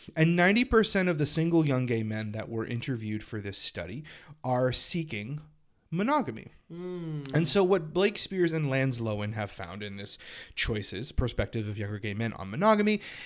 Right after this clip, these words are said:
Speaker 1: is that there is a trend in young gay men back toward monogamy as a value, as a goal,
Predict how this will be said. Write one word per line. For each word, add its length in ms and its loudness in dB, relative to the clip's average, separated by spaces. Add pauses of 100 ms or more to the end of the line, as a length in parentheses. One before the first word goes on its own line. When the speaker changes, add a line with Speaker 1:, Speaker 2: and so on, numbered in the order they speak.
Speaker 1:
is 320 2
that 260 6
there 160 2
is 140 2
a 100 2
trend 580 -2
in 160 2
young 320 0
gay 240 0
men 460 -6 (520)
back 360 2
toward 640 -4 (960)
monogamy 760 6
as 720 -2
a 120 0
value, 720 -4 (100)
as 320 -2
a 40 -4
goal, 520 -8